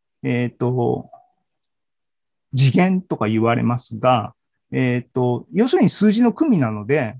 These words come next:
コンピューター的に言うと配列なんですね。だから配列の長さが二次元ベクトルを扱っているときは配列の長さ二、三次元ベクトルは、ん、配列の長さ三だ。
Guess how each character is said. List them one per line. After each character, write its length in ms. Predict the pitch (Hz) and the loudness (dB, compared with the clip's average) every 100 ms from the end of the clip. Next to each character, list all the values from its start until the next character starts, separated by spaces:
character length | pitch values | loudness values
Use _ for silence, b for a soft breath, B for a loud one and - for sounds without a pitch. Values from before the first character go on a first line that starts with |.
| _ | _
コ 120 | - | 0
ン 80 | 220 | 0
ピ 100 | 247 | 2
ュ 40 | 269 | -2
ー 40 | |
タ 180 | - 254 | 0 0
ー 40 | |
的 220 | 247 233 | 0 2
に 100 | 233 | 4
言 100 | 233 | 4
う 20 | 220 | 2
と 160 | 147 | -2
配 240 | 139 175 208 | 0 0 0
列 220 | 226 247 | -2 -2
な 80 | 202 | -2
ん 80 | |
で 40 | 117 | -2
す 140 | - | -6
ね。 180 | 135 160 _ _ | -8 -8 _ _
だ 80 | 180 | -6
か 100 | 165 | -2
ら 60 | - | 0
配 220 | 202 254 | 0 0
列 180 | 269 262 | 2 2
の 80 | 247 | 2
長 240 | 262 208 | 2 0
さ 80 | 139 | 0
が 140 | 147 | 0
二 180 | 120 143 | 2 0
次 120 | 165 | 0
元 260 | 214 233 226 | 0 2 2
ベ 100 | 233 | 0
ク 100 | - | -6
ト 100 | 143 | -4
ル 60 | |
を 40 | 117 | -4
扱 240 | 120 - | -4 -6
っ 40 | 139 | -6
て 80 | |
い 40 | 160 | -4
る 80 | 170 | -6
と 60 | |
き 80 | 185 | -4
は 60 | 123 | -4
配 120 | 131 | -2
列 160 | 151 | -2
の 60 | 160 | -4
長 160 | 160 123 | -4 -4
さ 100 | 113 | 0
二、 260 | 117 117 _ _ _ _ | 0 0 _ _ _ _
三 180 | - 151 | -4 -2
次 60 | |
元 100 | 202 | 0
ベ 100 | 208 | 0
ク 60 | 208 | 0
ト 80 | 135 | -2
ル 80 | 117 | -2
は、 220 | 110 120 | -4 -4
ん、 120 | 123 120 | -4 -2
配 180 | 143 | 0
列 120 | 143 156 | -2 -2
の 80 | |
長 180 | 151 143 | -2 -2
さ 100 | 127 | -4
三 220 | 120 151 | -2 0
だ。 220 | 160 165 | 0 -2